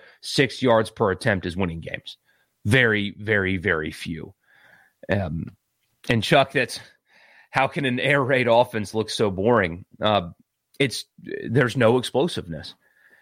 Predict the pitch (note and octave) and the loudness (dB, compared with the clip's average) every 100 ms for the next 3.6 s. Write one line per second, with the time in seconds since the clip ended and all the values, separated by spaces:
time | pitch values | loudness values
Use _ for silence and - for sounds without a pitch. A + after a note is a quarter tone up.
0 | _ - _ - - - - E3 F#3+ D#3 | _ -20 _ -20 -20 -18 0 4 4 6
1 | F#3+ - - A3+ C4+ G3+ C#3 - A#3+ - | 4 2 2 4 4 0 -6 -2 -2 0
2 | A3+ F3+ F3+ F3 D#3 C#3 B2 - F#3+ G#3 | -2 0 2 2 2 0 -2 0 2 2
3 | C#3 A#2 D3+ D3+ G#2+ D#3 | 4 2 0 -2 -2 0